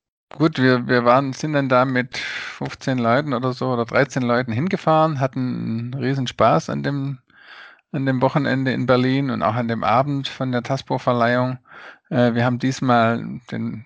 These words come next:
Pott nicht abgeholt oder diesen Pokal, aber ich hab jetzt eine, ich hab dann eine Broschüre gemacht. Also diese Bewerbung ist einfach eine Broschüre, wo,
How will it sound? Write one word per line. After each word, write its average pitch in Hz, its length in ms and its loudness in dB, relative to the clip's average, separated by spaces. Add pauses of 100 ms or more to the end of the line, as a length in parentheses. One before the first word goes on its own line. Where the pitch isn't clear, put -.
Pott - 220 -2
nicht 151 220 -2
abgeholt 147 580 0
oder 127 200 -2
diesen 123 440 -4
Pokal, 123 640 4 (720)
aber 139 640 4 (480)
ich 127 220 -6
hab 147 200 -2
jetzt - 560 -4 (460)
eine, 131 400 -2
ich 170 240 -4
hab 135 200 -2
dann 123 180 2
eine 120 120 0
Broschüre 143 800 2 (640)
gemacht. 170 640 0
Also 127 440 -2
diese 117 240 -6
Bewerbung 120 500 2
ist 120 100 -8
einfach 120 200 -6
eine 117 160 -6
Broschüre, 135 720 -4
wo, 120 180 -4